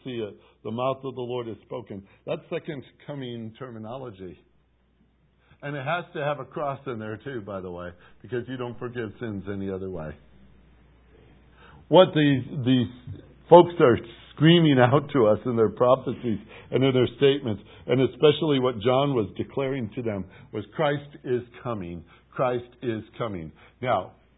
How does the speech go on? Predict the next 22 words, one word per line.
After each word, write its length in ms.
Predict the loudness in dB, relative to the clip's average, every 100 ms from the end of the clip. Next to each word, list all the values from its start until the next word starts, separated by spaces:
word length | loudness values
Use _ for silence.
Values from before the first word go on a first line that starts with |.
| _ _ _ _
there 120 | -2 0
was 200 | 0 -4
a 60 | -4
first 220 | -6 -4
coming 260 | -6 -6 -4
already, 480 | -2 0 -2 -4 -12 _ -12
and 140 | -10 -8
he 100 | -8
recognized 680 | -8 -10 -12 -12 -10 -10 -12
who 140 | -12
he 80 | -12
was. 360 | -10 -10 -10 -14 -20 -20 _ _ _ _ -20 _ -10
But 120 | -4
there 140 | 0
had 240 | 2 0 0
to 60 |
have 80 | -2
been 140 | -2 -2
a 120 | -2
second 380 | -4 -4 -6 -4
coming 320 | -2 -4 -2
too. 340 | -2 -2 -4